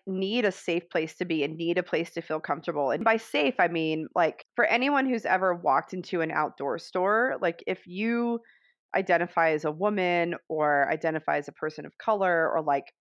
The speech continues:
e-, essentially identify as anyone who's not, like, a cisgendered white man, you're not necessarily treated the way that you want to be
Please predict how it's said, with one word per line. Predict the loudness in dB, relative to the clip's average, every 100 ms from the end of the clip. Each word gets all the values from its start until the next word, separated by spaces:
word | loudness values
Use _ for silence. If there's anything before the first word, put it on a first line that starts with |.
| -4
e-, | -4 -4
essentially | 0 0 0 0 0
identify | 2 0 0 -2 -2
as | -2
anyone | -4 -2 -2 -4
who's | -8 -8
not, | -6 -4
like, | -4 -6 -10
a | -16
cisgendered | -8 -8 -4 -4 -2 -2
white | 0 0 0
man, | -4 -2 -4 -6 -12 -20 -20 _ -4
you're | 0 2
not | 2 2
necessarily | -2 -6 -2 0 0
treated | -2 -4 -2 0 -2
the | 0
way | 0
that | -2 -4
you | -6 -4
want | -4 -4
to | -8
be | -6 -6 -8